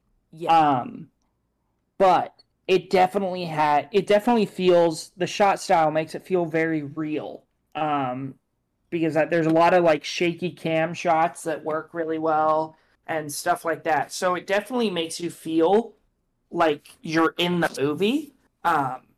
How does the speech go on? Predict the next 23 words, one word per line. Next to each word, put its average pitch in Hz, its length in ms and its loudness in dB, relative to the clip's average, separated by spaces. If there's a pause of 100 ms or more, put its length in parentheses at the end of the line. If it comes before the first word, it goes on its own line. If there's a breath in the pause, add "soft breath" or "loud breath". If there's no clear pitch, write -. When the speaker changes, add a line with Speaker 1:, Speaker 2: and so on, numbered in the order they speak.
(240)
Speaker 2:
which - 500 -8
is 165 200 -4
something 180 400 -2
I 160 80 2
really, 151 320 0
really 160 300 -12
enjoy. - 400 -14 (2000)
Speaker 1:
So, 170 1000 -4
yeah, 180 640 -8 (100)
I 190 160 -2
think 311 280 -12
that 254 160 -6
we 226 100 -6
hit 226 240 -8
all 170 140 -4
the 156 120 -12
bases 147 480 -14
that 143 160 -8
we 156 100 -10
wanted 131 420 -16
to. 185 380 -10 (500)
Um, 165 580 -12
Speaker 2:
Yes. 143 340 4